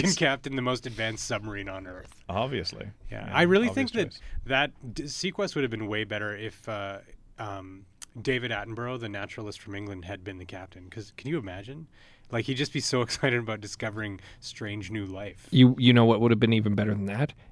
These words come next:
Speaker 3: If Sequest had been a spaceship and not in the ocean.
Speaker 2: Well, yeah.
Speaker 1: Yes.
Speaker 2: I, I imagine the creators of Sequest were just like,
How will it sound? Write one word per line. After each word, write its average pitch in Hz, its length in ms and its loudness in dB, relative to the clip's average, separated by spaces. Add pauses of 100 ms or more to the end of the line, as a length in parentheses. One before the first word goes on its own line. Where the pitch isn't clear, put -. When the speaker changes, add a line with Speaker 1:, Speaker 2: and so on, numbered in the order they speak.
Speaker 3:
If 117 280 2
Sequest 117 520 4
had 104 180 2
been 101 120 -2
a 92 40 -4
spaceship - 600 -2
and 98 160 -2
not 92 240 -2
in 95 80 -6
the 87 140 -6
ocean. - 260 -8 (260)
Speaker 2:
Well, 110 300 -6 (240)
yeah. 98 220 -14 (420)
Speaker 1:
Yes. - 260 -14 (500)
Speaker 2:
I, 139 220 8
I 143 140 2
imagine 143 300 4
the 131 60 2
creators 110 320 0
of 101 60 -10
Sequest 107 400 -4
were 117 60 -6
just 117 160 -6
like, 165 100 -8